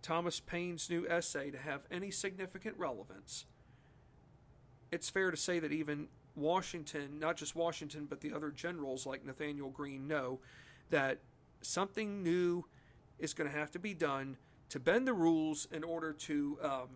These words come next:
keep the flames of independence alive. Well, how does the American Crisis start out in regards to the first sentence? This is important. I mean, the whole thing is important, but the first sentence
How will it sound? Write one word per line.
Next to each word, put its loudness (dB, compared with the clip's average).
keep -12
the -8
flames -4
of -6
independence -6
alive. -2
Well, 2
how 6
does 8
the 2
American 2
Crisis 2
start 4
out 2
in -6
regards 4
to -6
the -4
first -2
sentence? -6
This 2
is -2
important. -2
I -8
mean, -2
the -2
whole -2
thing 0
is 0
important, -2
but -6
the -8
first 0
sentence -2